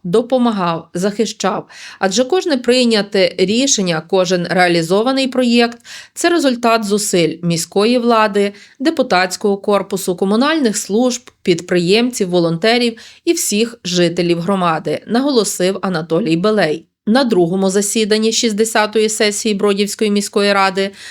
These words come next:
депутати продовжили розглядати актуальні питання з життя громади, як, наприклад, виділення коштів в сумі один мільйон гривень на ліквідацію загрози аварійної ситуації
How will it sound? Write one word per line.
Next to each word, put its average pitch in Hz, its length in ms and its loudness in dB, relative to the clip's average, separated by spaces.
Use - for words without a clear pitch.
депутати 320 520 0
продовжили 240 680 0
розглядати 185 680 0
актуальні 180 520 0
питання 190 520 0
з 226 80 -4
життя 175 300 0
громади, 170 720 0
як, 247 280 0
наприклад, 254 600 0
виділення 180 520 0
коштів 247 460 -2
в 233 60 -10
сумі 233 300 0
один 214 360 0
мільйон 208 460 0
гривень 202 460 0
на 233 160 0
ліквідацію 233 720 0
загрози 220 540 2
аварійної 202 540 0
ситуації 196 840 -2